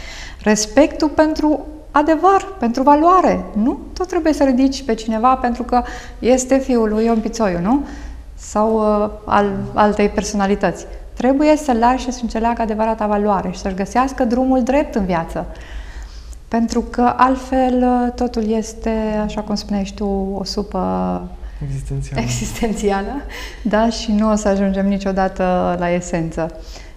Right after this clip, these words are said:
Speaker 1: Ionuț, că tot vorbim de valori, ce crezi tu? Care oameni sunt cu adevărat fericiți? Sau citeam undeva așa de frumos, "să-ți cânte sufletul". Când ne poate cânta sufletul? Că suntem foarte bogați. Deja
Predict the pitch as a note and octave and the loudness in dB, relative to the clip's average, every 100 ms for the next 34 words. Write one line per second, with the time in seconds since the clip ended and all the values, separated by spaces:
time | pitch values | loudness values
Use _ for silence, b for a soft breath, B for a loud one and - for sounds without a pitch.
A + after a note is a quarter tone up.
0 | - A#3+ C4 A3 A3+ A3 A3+ G3+ G3 G3+ | -4 0 2 2 2 2 0 2 2 2
1 | G3 F#3 F3 F3+ F3+ E3+ E3+ - B B | 2 2 4 4 4 0 -2 -10 B B
2 | B - E4+ - A#3 - - E3+ E3 - | B -12 -10 -2 -2 -2 -4 -4 -4 -8
3 | - - F#4 E4+ C#4 G#3+ G3 D#3+ E3 - | -10 -6 -4 0 0 2 0 0 -6 -6
4 | E3+ E3 E3 E3 E3+ F3+ E3+ E3+ F3 F3 | -4 -4 -4 -4 -4 -4 -6 -4 -6 -6
5 | - - - G3 G3 G3+ G#3 - - - | -8 -12 -4 -2 -2 -2 -8 -14 -14 -14
6 | - G3+ G#3+ G3 F#3 F3+ F3+ G3 F#3 F3+ | -10 -6 -2 -2 -2 -2 -2 -2 -2 -4
7 | G#3 F3+ F#3 F#3 - F#3+ - - - B3+ | -4 -2 -2 -4 -6 -6 -8 -10 -4 -2
8 | B3 B3 G#3+ G#3+ - - - - - A3 | 0 0 -2 -2 -4 -10 -16 -14 -8 -4
9 | G#3+ F3+ E3+ F3 E3+ E3+ B B B B | -4 -4 -4 -4 -4 -4 B B B B
10 | - - F#4+ A#3+ F#3 E3+ - F3 F#3 - | -14 -10 0 0 0 -4 -2 -2 -2 -6
11 | F3+ F3 F3 F3+ E3+ F3+ F3+ F#3 G3+ G#3 | -4 -2 -4 -4 -4 -4 -6 -8 -6 -6
12 | G3+ G3 - A3+ A3 F3+ F#3+ G3 A3+ G#3+ | -6 -6 -4 -4 -4 -6 -4 -2 -2 -4
13 | - B B B B B B - C#4+ D#4+ | -10 B B B B B B -10 -4 -2
14 | D#4 D4+ D4+ | 2 2 2